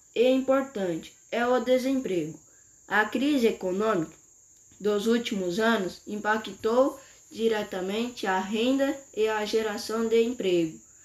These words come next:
Devido à pandemia, automa-,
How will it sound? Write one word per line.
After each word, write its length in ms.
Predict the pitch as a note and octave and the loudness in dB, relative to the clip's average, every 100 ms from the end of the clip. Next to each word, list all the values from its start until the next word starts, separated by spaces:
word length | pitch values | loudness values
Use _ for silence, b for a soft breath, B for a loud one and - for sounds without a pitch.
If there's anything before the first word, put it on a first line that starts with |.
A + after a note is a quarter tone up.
| B B B - | B B B 2
Devido 540 | A3 A3 C4 D4 B3 | 4 4 2 0 0
à 140 | G#3+ | -2
pandemia, 760 | G3 G3 F3 E3+ G3 A3+ F#3 - - - - - | -2 -2 -2 -2 0 0 0 -4 -14 -20 -20 -8
automa-, 760 | - A3+ B3+ A#3 A3 G3 F#3+ | -2 0 0 -2 -2 0 -2